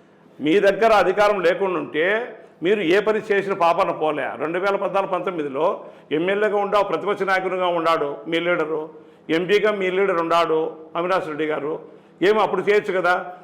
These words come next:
పంతొమ్మిది ఇరవై నాలుగులో ఏం వర్గం పెట్టినారు మీరు? అధికారాన్ని అడ్డం పెట్టుకొని అధికారం మీ చేతిలో పూర్తి సర్వకులు మీరే. ఈ రాష్ట్ర అధినేత కాబట్టి, ప్రభుత్వ అధినేత కాబట్టి మీ ఇష్టమైనది చేసి ఈరోజు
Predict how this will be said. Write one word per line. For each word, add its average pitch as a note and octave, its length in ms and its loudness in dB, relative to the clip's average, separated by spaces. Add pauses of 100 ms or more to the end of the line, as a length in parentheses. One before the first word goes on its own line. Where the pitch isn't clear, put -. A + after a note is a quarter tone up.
పంతొమ్మిది G#3 380 2
ఇరవై G#3 180 4
నాలుగులో G3+ 280 2
ఏం G3 180 4
వర్గం G3+ 220 2
పెట్టినారు G3 340 -2
మీరు? F#3+ 440 -2 (360)
అధికారాన్ని E3+ 580 2
అడ్డం D#3+ 260 2
పెట్టుకొని G3 600 -2 (520)
అధికారం E3 480 2
మీ D#3+ 80 0
చేతిలో E3+ 420 0
పూర్తి D#3+ 400 -6
సర్వకులు D#3 720 -2 (280)
మీరే. E3 340 0
ఈ D#3 180 0
రాష్ట్ర D#3 380 0
అధినేత D3+ 320 -2
కాబట్టి, D#3 800 -2 (640)
ప్రభుత్వ D3+ 320 0
అధినేత D#3 240 0
కాబట్టి D#3+ 600 -2 (300)
మీ D#3+ 80 2
ఇష్టమైనది E3 640 -2
చేసి E3 280 -2
ఈరోజు D#3 640 0